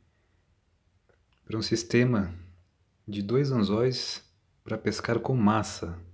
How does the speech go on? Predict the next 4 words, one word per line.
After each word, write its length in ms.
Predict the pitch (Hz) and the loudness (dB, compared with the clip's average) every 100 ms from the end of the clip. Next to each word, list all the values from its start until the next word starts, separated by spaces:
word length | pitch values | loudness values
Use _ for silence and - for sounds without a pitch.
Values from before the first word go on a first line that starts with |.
| - _ _ _ _ - | -20 _ _ _ _ -8
tá? 300 | 98 113 - _ _ _ - | -4 -4 -8 _ _ _ -18
Somente 480 | - 101 120 139 - | -10 -4 -2 -4 -2
com 100 | 135 | 2
massa, 580 | 104 123 123 139 131 | 2 2 0 -6 -8